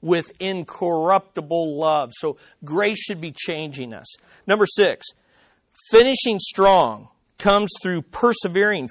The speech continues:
faith in unending future grace. We don't have the time to explore all this, but these endings and these greetings of grace to you and grace with you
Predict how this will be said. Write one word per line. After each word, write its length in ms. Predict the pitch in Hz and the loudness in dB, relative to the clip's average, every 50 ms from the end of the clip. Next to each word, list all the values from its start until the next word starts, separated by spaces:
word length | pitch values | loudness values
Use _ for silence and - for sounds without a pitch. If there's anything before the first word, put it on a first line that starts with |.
| - - | -6 -2
faith 480 | 143 131 120 120 123 123 - - _ _ _ _ _ _ _ _ _ _ _ _ _ _ _ - | 0 0 0 0 -4 -8 -12 -16 _ _ _ _ _ _ _ _ _ _ _ _ _ _ _ -8
in 220 | 156 151 151 160 - | -6 -6 -6 -6 -4
unending 720 | - 165 180 180 180 175 175 180 165 175 175 160 156 151 - _ _ _ - - | -2 -2 -2 0 -2 -4 -4 -4 -6 -8 -8 -8 -10 -12 -16 _ _ _ -16 -10
future 340 | 175 180 170 - - 120 110 | -10 -10 -10 -10 -10 -12 -12
grace. 560 | 101 - 104 76 71 - - - - - _ _ _ _ _ _ _ _ _ _ _ _ _ _ _ _ _ _ _ _ - _ _ _ | -12 -12 -14 -14 -14 -16 -18 -20 -20 -20 _ _ _ _ _ _ _ _ _ _ _ _ _ _ _ _ _ _ _ _ -20 _ _ _
We 120 | - 196 | -2 0
don't 160 | 208 202 190 | 0 2 2
have 160 | 190 190 165 156 | 0 0 -2 -4
the 80 | 160 | -10
time 500 | 147 - 185 196 196 196 190 190 185 170 - - | -10 -6 -4 -2 -2 -2 -2 -4 -6 -8 -10 -8
to 280 | - 180 170 165 160 - | -8 -6 -6 -6 -6 -6
explore 580 | 165 156 - - - - 190 202 208 214 208 202 | -8 -8 -8 -10 -6 0 2 4 6 6 8 8
all 200 | 190 180 175 175 | 8 6 6 4
this, 220 | 160 180 180 175 - - - | 2 0 -2 -2 -4 -6 -8
but 160 | 175 147 - | -8 -8 -6
these 260 | - 196 185 160 - 170 - | -8 -6 -6 -6 -10 -8 -2
endings 640 | 196 214 254 294 302 262 196 180 165 143 151 185 196 - - _ _ _ _ _ _ _ _ | 0 2 2 2 2 0 0 -2 -2 -2 -8 -10 -12 -14 -16 _ _ _ _ _ _ _ _
and 200 | - 185 175 180 | -6 -4 -4 -2
these 200 | 185 180 151 131 | -4 -6 -6 -8
greetings 640 | 139 131 156 190 226 254 262 269 233 214 196 165 175 | -8 -2 0 0 2 2 0 -2 -4 -4 -4 -4 -4
of 180 | 165 143 131 | -6 -6 -6
grace 420 | 127 151 180 202 226 240 - - - - - | -4 0 2 2 2 2 0 -6 -10 -12 -12
to 60 | 190 | -12
you 600 | 170 165 180 220 262 262 220 190 180 180 180 180 _ _ _ _ - | -10 -10 -8 -6 -4 -2 -2 -2 -2 -4 -6 -8 _ _ _ _ -14
and 160 | 160 165 156 | -12 -10 -6
grace 260 | 165 208 220 226 220 - - _ - | -2 -2 0 0 -2 -6 -10 _ -10
with 200 | 240 262 240 - | -10 -10 -10 -10
you 180 | 190 196 196 | -10 -10 -10